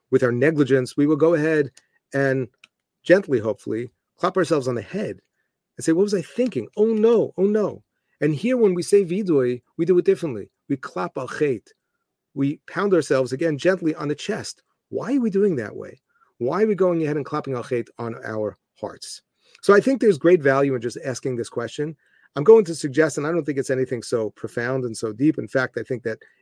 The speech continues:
if you're listening to the question already, you are probably one or two steps ahead of me. But I do think that there's value in just thinking about this and trying to internalize a little bit about the message about what we do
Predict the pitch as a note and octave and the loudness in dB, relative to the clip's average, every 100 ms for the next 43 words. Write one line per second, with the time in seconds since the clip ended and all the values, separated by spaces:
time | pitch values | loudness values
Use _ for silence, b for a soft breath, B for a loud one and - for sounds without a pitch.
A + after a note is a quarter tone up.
0 | - - A2+ D3 D#3 B2+ A#2+ - _ - | -12 -4 0 0 2 0 -2 -8 _ -6
1 | B2 D#3+ D#3+ D3+ C#3 - C3+ C3 D3+ D3 | 0 0 0 -2 -4 2 4 6 4 4
2 | B2 A#2+ _ _ _ A#2 B2 - C#3+ C#3 | 0 -4 _ _ _ -2 -2 -2 0 0
3 | A#2 B2 A#2+ B2+ _ _ C3+ C#3+ C#3 D#3 | 0 0 0 -6 _ _ 0 0 -2 -4
4 | - A#2 A2 A#2 C#3 C#3 D3 D3+ _ _ | -4 -4 -4 -2 -2 -2 -4 -8 _ _
5 | b b C#3 D#3+ F#3+ G3 F#3 D#3 C#3+ B2 | b b 2 4 4 2 2 0 0 0
6 | A#2 B2 A#2+ A#2+ G#2 A2+ A#2 A2+ - _ | 0 -2 -2 -2 -4 -6 -4 -4 -8 _
7 | _ _ F#3 F#3 F#3+ D#3+ D3+ D3+ D3 C3+ | _ _ 0 2 0 0 0 0 -2 -2
8 | - b b B2 B2 D3+ D#3 C#3 B2+ B2 | -12 b b -10 -2 -2 -2 -2 -4 -4
9 | - G3+ D#3+ A#2 A2+ C3 F3+ C3+ B2+ B2 | -2 0 0 0 -2 0 2 2 2 0
10 | B2 B2 C#3+ C#3 A2+ A2+ A#2 B2 D#3+ C#3+ | -4 -2 -2 -2 -4 -4 -4 -4 -4 -4
11 | C3 A#2 C#3+ A#2+ | -2 0 2 2